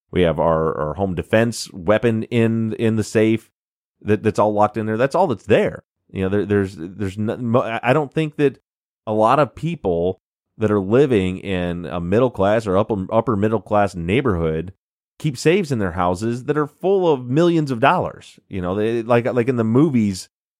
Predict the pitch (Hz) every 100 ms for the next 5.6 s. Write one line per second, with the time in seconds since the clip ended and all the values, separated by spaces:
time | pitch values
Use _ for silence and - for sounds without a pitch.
0 | - 95 104 101 95 95 92 87 82 85
1 | 90 127 107 - 147 - 113 98 95 139
2 | 123 107 - 117 117 104 104 92 107 120
3 | 117 107 98 90 87 - 117 110 - 110
4 | - 107 110 120 104 147 359 240 - 92
5 | 87 78 82 78 101